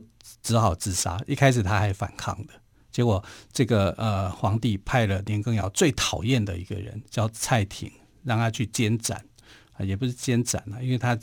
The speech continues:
让他上吊自杀啊，就说：“皇帝要你死，那你就去死吧。”这叫“君要臣死，臣不得不死。”这样。那有没有去审判呢？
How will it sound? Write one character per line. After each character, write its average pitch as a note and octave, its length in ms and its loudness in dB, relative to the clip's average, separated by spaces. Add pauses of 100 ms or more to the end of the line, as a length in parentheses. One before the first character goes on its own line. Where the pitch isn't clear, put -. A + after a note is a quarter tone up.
(100)
让 B2 160 2
他 A#2+ 160 2
上 A2 260 0
吊 G2 160 0
自 F#2+ 160 -8
杀 - 320 -6 (380)
啊， F#2 160 -2
就 A2 160 -2
说 G2+ 260 -2 (220)
：“皇 G2 160 0
帝 G#2 160 0
要 G#2 200 0
你 F2+ 140 -2
死， - 220 -4 (540)
那 G2+ 120 0
你 E2+ 80 0
就 F#2+ 140 -2
去 G2 120 -6
死 - 280 -6
吧。” - 180 -20 (380)
这 C3 120 0
叫 A#2 140 4
“君 F#3+ 300 4
要 C3 240 6
臣 A2 260 0
死， F2 220 -4
臣 A#2+ 260 0
不 - 160 -2
得 G#2 220 -2
不 B2+ 120 -2
死。” - 240 -4 (380)
这 - 100 -10
样。 F2 140 -8 (460)
那 D#3 120 6
有 B2 220 2
没 C#3 120 6
有 B2+ 100 6
去 A#2+ 120 -4
审 G2 240 0
判 B2+ 220 4
呢？ B2 180 2